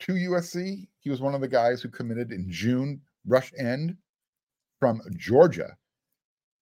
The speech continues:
He's actually using social media to encourage Edric Houston to pick the Trojans. <laughs> That's right. So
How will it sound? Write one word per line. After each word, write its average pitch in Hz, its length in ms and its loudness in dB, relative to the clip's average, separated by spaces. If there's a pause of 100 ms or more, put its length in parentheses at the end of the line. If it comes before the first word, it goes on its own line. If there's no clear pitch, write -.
(120)
He's 208 340 0
actually 143 340 6
using 117 280 0
social 117 360 0
media 110 340 -2
to 110 160 -6
encourage 127 760 0 (220)
Edric 120 400 0
Houston 135 560 -2
to 127 140 -4
pick - 360 -4
the 208 80 4
Trojans. 120 720 6 (460)
<laughs> 208 500 -14
That's 110 200 0
right. 139 400 0 (420)
So - 280 6